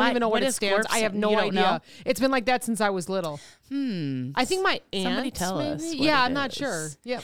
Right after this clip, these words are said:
Speaker 1: I bet other people call it
Speaker 2: My
Speaker 1: that,
Speaker 2: mom
Speaker 1: too.
Speaker 2: calls it that. Yeah. My
Speaker 1: And
Speaker 2: aunt calls
Speaker 1: what is
Speaker 2: it
Speaker 1: your
Speaker 2: that.
Speaker 1: family? You're not Italian, are you?
Speaker 2: No.
Speaker 1: No.
Speaker 2: Mm-mm.
Speaker 1: You're a mixed breed.
Speaker 2: Yep.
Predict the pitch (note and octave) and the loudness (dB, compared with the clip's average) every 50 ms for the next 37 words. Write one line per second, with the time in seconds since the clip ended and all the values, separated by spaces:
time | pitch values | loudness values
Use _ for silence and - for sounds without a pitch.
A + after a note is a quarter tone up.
0 | - - - F3 G#3 A#3 A#3 - D#3 E3+ F3 D3+ C#3+ - C3 - G#2 - - B2 | -8 -4 -2 0 2 2 0 0 0 -2 -4 -4 -6 -6 -8 -8 -8 -8 -6 -6
1 | B2 B2 - - - A3 G#3+ G#3 G#3+ A3+ A3+ G3 G#3+ A#3+ A3+ A#3 G3 A3+ A3+ A3+ | -6 -6 -6 -4 -2 0 2 2 2 2 2 0 0 0 0 0 -2 -4 -4 -4
2 | A3+ A3+ G#3 G#3 G#3 G#3 G#3 G#3 - - A3 A3+ G#3 F#3+ E3+ D#3+ D#3+ D3 - _ | -4 -4 -2 -2 -2 -4 -4 -6 -8 -6 -4 -2 -2 -2 -2 -4 -8 -10 -14 _
3 | _ _ _ _ - G#3 G3+ F#3+ G3 F#3+ F#3+ F#3+ - G3 G3+ C#4+ C#4+ G#3 G3+ - | _ _ _ _ -6 -6 -4 -2 -2 -4 -4 -6 -4 -2 -2 0 0 0 0 0
4 | C#4 - G3 G3+ F#3 D#3 D3+ C#3+ D3 C#3 C#3 C#3 D3 _ _ _ _ _ _ _ | 0 0 2 2 0 0 0 0 -2 -2 -4 -6 -8 _ _ _ _ _ _ _
5 | _ _ _ _ - A3+ B3+ C4+ C4 F3 C#3 C3 - D3 C3+ C3 C3 C3+ C#3+ E3+ | _ _ _ _ -10 -6 -4 -4 -4 -4 -4 -4 -6 -4 -4 -4 -4 -4 -4 -4
6 | D#3+ D3+ E3 G3+ A3+ A#3+ A#3 _ _ _ _ - A#3+ B3 A3 F#3 D3+ _ _ _ | -4 -4 -4 -6 -8 -8 -12 _ _ _ _ 0 2 2 2 2 -2 _ _ _
7 | - - G3 E3 - A3 G3+ F3+ D#3+ _ _ _ _ - F#3+ G3 F#3 F3 F3 F3 | -6 -4 -2 -2 -2 -2 -6 -6 -8 _ _ _ _ -8 -4 -4 -2 -2 -4 -4
8 | - - - - - D3+ C#3 C3+ C3+ C#3 - G#3+ B3 C4+ - | -4 -6 -8 -6 -4 -4 -4 -4 -6 -6 -4 -2 -2 -2 -2